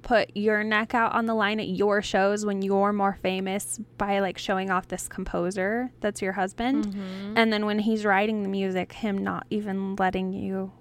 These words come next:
Speaker 1: hear it at all.
Speaker 2: Yeah.
Speaker 1: You know, especially when, like,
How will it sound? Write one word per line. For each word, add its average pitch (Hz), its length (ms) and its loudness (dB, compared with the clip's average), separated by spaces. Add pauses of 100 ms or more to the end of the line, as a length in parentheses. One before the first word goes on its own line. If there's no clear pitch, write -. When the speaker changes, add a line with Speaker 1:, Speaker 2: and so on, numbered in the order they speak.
(140)
Speaker 1:
hear 208 300 -6
it - 180 -4 (220)
at - 100 -4
all. 135 260 -2 (400)
Speaker 2:
Yeah. 190 440 -8 (180)
Speaker 1:
You 240 140 4
know, 226 260 4
especially 262 460 4
when, 240 140 2
like, 208 300 -2